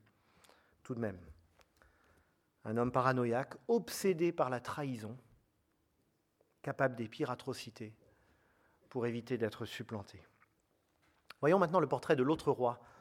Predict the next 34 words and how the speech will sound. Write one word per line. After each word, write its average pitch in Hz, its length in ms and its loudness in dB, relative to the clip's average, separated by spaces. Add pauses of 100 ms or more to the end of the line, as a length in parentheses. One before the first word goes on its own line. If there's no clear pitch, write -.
(320)
euh, 117 160 0
dans 127 180 4
ce - 140 -2
texte, - 360 -8
l'enfant 135 320 2
Jésus. 113 460 -6 (640)
Au 123 60 -2
chapitre 151 400 2
un, 175 140 8
il 180 60 4
nous 143 120 4
a 143 60 6
déjà 143 180 2
été 143 160 0
présenté 151 460 2
comme 151 260 6 (220)
le 156 180 12
Christ, - 720 -2 (320)
c'est-à-dire 170 800 4 (520)
le 117 140 0
Messie, 170 800 2
le 127 300 6
roi 135 360 6
sauveur 135 600 6
et 120 80 2
libérateur 127 840 6
que - 100 -2
les 117 240 2
Écritures 127 420 -6
hébraïques 113 520 -4 (440)
annonçaient 120 440 0
depuis 107 260 -4
des 107 80 -2
siècles. - 480 -10